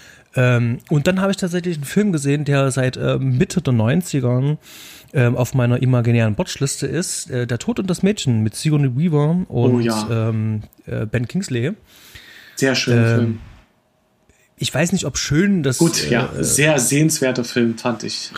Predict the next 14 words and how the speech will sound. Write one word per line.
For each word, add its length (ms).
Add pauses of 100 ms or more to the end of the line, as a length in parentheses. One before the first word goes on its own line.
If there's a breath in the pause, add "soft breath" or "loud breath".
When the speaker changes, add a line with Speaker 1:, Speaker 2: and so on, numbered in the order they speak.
Speaker 1:
richtige 380
Adjektiv 560
ist, 240
äh, 40 (180)
aber 180
sehenswert 460
schon. 400 (600 loud breath)
Und 160
ich 140
hatte 160
danach 260
ein 80
bisschen 280
Bauchschmerzen. 720